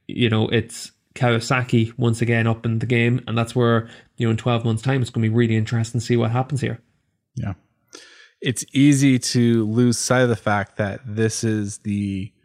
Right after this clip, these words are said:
Speaker 2: final round of the F I M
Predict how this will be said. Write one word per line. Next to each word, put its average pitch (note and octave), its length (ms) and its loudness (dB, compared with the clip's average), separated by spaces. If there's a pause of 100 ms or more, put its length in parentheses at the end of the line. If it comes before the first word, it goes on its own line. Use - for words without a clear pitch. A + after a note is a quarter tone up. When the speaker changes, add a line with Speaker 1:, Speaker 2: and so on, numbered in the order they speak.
(360)
Speaker 2:
final A2+ 440 2
round G2 480 0
of F#2 220 -6
the G2 180 -4
F F#2 200 -4
I G2 160 -2
M F#2+ 400 -4